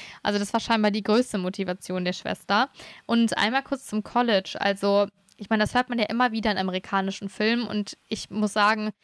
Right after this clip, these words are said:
für mich ist das amerikanische Bildungssystem ein, äh, blinder Fleck. Ich habe jetzt mal ein bisschen dazu recherchiert, wirklich nur ein bisschen, weil es war, gab unglaublich viel. Und zwar ist College eben die Bezeichnung für den tertiären Bildungsbereich,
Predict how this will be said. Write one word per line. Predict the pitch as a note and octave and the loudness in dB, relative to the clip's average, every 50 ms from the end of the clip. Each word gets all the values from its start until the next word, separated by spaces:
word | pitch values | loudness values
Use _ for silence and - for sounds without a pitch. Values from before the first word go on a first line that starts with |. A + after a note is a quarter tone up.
| - - _ | -20 -20 _
für | - G#3+ | -2 0
mich | G#3 A3+ A3+ - | 2 2 2 2
ist | C4+ - - | 0 0 0
das | G#3+ G#3+ - - | -2 -2 0 -2
amerikanische | - G#3 G#3 G3+ G3 G#3 - - A3 G#3+ A3 - A3 F#3+ | -2 0 0 0 -2 -4 -2 -2 -2 0 0 -2 -2 0
Bildungssystem | G3 G3+ G#3 G#3+ G#3 G3+ - A3 - - - G#3 G3+ G3+ G3+ - | 2 2 2 2 0 0 -2 -10 -8 -4 0 0 2 0 0 -2
ein, | - G3 F#3+ F#3+ F#3+ F#3+ G3 F#3+ | 0 0 2 2 2 2 0 -2
äh, | - - G3 F#3+ | 0 0 0 2
blinder | F#3+ G#3 A3 C4 C#4+ C#4 C#4+ | 2 2 2 4 2 2 0
Fleck. | - - G#3+ G#3+ - - - - _ _ _ _ _ _ _ _ _ _ _ _ _ _ _ | 2 0 0 0 0 -10 -20 -20 _ _ _ _ _ _ _ _ _ _ _ _ _ _ _
Ich | - | -2
habe | - A#3+ B3+ | -2 2 2
jetzt | B3+ - | 2 0
mal | - A3+ A3 G#3+ G3+ - - | 2 2 4 4 2 2 0
ein | - G#3 F#3+ | 0 2 2
bisschen | A#3+ G#3+ - - G#3+ F#3 | 0 0 0 0 0 0
dazu | E3+ F3 - - G3+ F#3 | 0 -2 -4 -4 -6 -2
recherchiert, | - F#3+ - - G3+ - - - F#3+ F#3 | -2 -2 -2 -2 -6 -6 -4 -6 -4 -4
wirklich | G3+ G3+ G3+ - | -4 -6 -6 -4
nur | - G3 | -2 -2
ein | F#3+ F#3+ | 0 0
bisschen, | F#3 G3+ G3 - - F#3+ | 0 0 0 0 0 0
weil | F3+ E3+ F3 | 0 0 0
es | F#3+ - | -2 0
war, | - F3+ F3+ | -2 0 2
gab | F3+ F3 - - | 0 -2 0 0
unglaublich | A#3 A3+ G#3+ G#3 F#3+ F#3+ - G3+ - - - | 0 0 2 2 2 0 -2 -8 -8 -8 -6
viel. | - G#3+ G3+ F#3+ F3+ F#3+ G#3+ A#3 _ _ _ _ - - - | -2 0 2 4 4 4 2 0 _ _ _ _ -20 -16 -8
Und | - G#3+ | -8 -6
zwar | - - G#3+ G#3 G#3+ | 0 2 2 2 2
ist | G#3+ - - | 2 -2 -10
College | - - A#3 A#3 C4 C#4 - - | -2 0 2 2 2 2 0 -2
eben | - A#3 A3 G#3+ | -4 -2 -2 -2
die | G#3 | -2
Bezeichnung | G3 G3 - - - G#3 G3+ G#3+ - A#3+ A#3 A3 | -4 -6 -8 -4 0 0 0 0 0 -4 -6 -4
für | - A3 | -2 -2
den | G3+ G#3 G3+ | 0 0 -2
tertiären | - - A3 A3+ - - - G#3+ G#3+ G#3 G3+ G3+ G3+ G3 F3+ | 0 0 -2 -2 -2 -2 -2 0 2 4 4 4 4 2 2
Bildungsbereich, | G#3+ A3+ A#3 G#3+ G3+ F#3 F3+ - - - - - - E3 D#3+ D#3 E3 F#3+ A#3+ D4+ - - | 2 2 2 2 0 -2 -2 -6 -8 -6 -6 -2 0 2 4 4 4 4 2 2 -2 -6